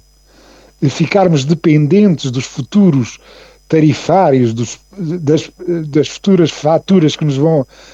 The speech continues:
depois ser apresentadas pelos bois da, da empresa Águas do Douro e Paiva, se isto é do interesse da região ficarmos dependentes dos preços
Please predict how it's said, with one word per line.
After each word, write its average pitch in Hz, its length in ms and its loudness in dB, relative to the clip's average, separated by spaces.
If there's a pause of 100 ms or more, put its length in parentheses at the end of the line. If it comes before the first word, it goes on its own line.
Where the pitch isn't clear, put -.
(120)
depois 143 320 -2
ser 175 140 2
apresentadas 147 680 0
pelos 156 380 0
bois 139 760 0 (720)
da, 147 240 -2
da 147 180 -2
empresa 147 600 2
Águas 156 480 0
do 131 140 -4
Douro 135 260 2
e 143 80 4
Paiva, 123 640 0 (400)
se - 180 0
isto 185 160 0
é 170 60 4
do 156 160 0
interesse 185 480 0
da 160 100 0
região 135 320 -2
ficarmos 139 380 -4
dependentes 151 640 -2 (300)
dos 139 200 -2
preços 170 680 -2